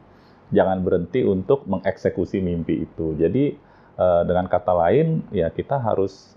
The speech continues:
berusaha berkarya, berusaha menjadi, eh, berguna, paling tidak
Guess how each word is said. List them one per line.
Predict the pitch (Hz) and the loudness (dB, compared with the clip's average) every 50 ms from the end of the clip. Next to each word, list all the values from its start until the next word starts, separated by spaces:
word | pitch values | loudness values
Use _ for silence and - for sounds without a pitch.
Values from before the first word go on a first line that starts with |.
| _ | _
berusaha | - 92 95 101 95 - 117 113 | -6 -2 -2 -2 0 0 0 0
berkarya, | 117 98 95 90 - - 80 76 82 78 76 73 69 67 - - - - - - - - - | 0 -2 -2 -4 -4 -4 -4 -4 -2 -4 -4 -4 -4 -4 -8 -12 -16 -20 -20 -20 -10 -4 -2
berusaha | 90 90 98 98 - - 107 95 92 92 110 113 117 | 2 2 2 2 0 0 0 0 2 2 0 0 0
menjadi, | 113 101 95 92 90 87 87 85 87 87 92 98 101 101 101 - | 0 -2 -2 -2 0 0 2 2 0 0 0 -2 -2 -2 -4 -6
eh, | - - - 87 85 82 82 82 80 80 80 - | -6 -4 -2 -2 0 0 0 -2 -2 -4 -4 -4
berguna, | - 87 92 87 85 90 90 87 92 107 110 - | 0 0 0 0 0 -2 -2 0 2 0 2 2
paling | - 117 117 123 | 2 2 2 0
tidak | 127 127 131 127 131 165 170 165 - - | -2 -2 -2 2 2 2 2 2 -2 -8